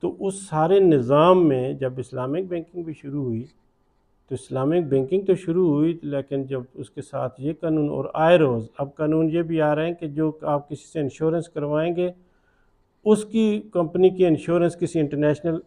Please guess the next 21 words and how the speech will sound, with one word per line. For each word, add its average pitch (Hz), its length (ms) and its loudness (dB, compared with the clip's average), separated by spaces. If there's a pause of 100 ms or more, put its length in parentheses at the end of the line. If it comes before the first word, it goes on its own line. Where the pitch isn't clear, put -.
(120)
insurance 143 420 -4
company 139 380 -4
से 143 160 -4
होगी 175 420 2
तो 180 100 -2
वो 135 120 -4
acceptable 113 540 -12
होगी। 104 260 -18 (4000)
ये 175 180 0
ऐसा 180 360 2
गोरख 190 300 8
धंधा 160 440 6
है, 143 240 4
एक 170 140 -6
documentary 151 600 0
है 151 140 4
Money 139 220 2
Masters 123 440 -4
के 123 140 -10
नाम 113 260 -8
से, 127 240 -14